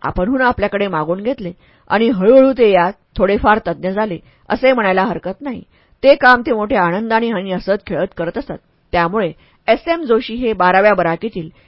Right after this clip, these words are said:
एक लोकप्रिय व्यक्तिमत्व होते. याच वेळी आमच्याबरोबर कोल्हापूरचे वीर माने बारा नंबरच्या बराकीत होते. ते बोलण्यात ओबडधोबड, कमी शिकलेले, परंतु देशसेवेची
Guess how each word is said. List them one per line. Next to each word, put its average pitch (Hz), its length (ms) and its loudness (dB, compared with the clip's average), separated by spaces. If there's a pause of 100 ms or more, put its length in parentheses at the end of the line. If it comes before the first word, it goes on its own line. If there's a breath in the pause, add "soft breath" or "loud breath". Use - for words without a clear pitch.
(140)
एक 220 200 2
लोकप्रिय 226 520 0
व्यक्तिमत्व 170 540 -4
होते. 240 280 -6 (600)
याच 196 380 4
वेळी 190 160 2
आमच्याबरोबर 190 500 0
कोल्हापूरचे 185 640 0
वीर 220 240 -2
माने 170 320 -4 (340 soft breath)
बारा 196 340 8
नंबरच्या 269 380 2
बराकीत 180 380 0
होते. 254 240 -8 (140)
ते 202 60 2
बोलण्यात 180 380 0 (100)
ओबडधोबड, 202 600 0 (140)
कमी 202 240 0
शिकलेले, 208 400 -2 (400 soft breath)
परंतु 262 340 4
देशसेवेची 208 680 2